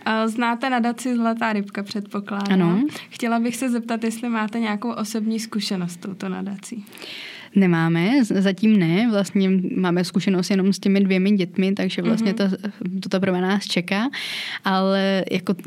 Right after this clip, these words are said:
Speaker 2: takhle, že by někomu pomáhala. Ale
Speaker 1: Mhm.
Speaker 2: vlastně osobně jsme se s nimi setkali,
Speaker 1: Mhm.
Speaker 2: a takže víme, co dělají, víme, kdy se na, na,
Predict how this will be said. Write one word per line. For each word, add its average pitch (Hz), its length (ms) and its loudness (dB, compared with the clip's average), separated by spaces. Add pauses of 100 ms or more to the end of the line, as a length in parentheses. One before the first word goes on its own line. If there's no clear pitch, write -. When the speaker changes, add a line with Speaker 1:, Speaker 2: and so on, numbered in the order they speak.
(140)
Speaker 2:
takhle, 196 260 4
že 185 80 4
by 190 100 4
někomu 190 720 6
pomáhala. 175 680 2 (120)
Ale 180 500 4
Speaker 1:
Mhm. 156 140 0
Speaker 2:
vlastně 190 340 4
osobně 190 360 4
jsme 190 140 4
se 208 120 0
s - 60 -4
nimi 226 200 4
setkali, 214 460 0
Speaker 1:
Mhm. 233 280 2 (120)
Speaker 2:
a 170 160 -4
takže 190 420 -2
víme, 196 580 2
co - 160 0
dělají, 226 560 2 (340)
víme, 196 160 4
kdy 185 320 2
se 202 120 2
na, 190 80 4
na, 180 180 0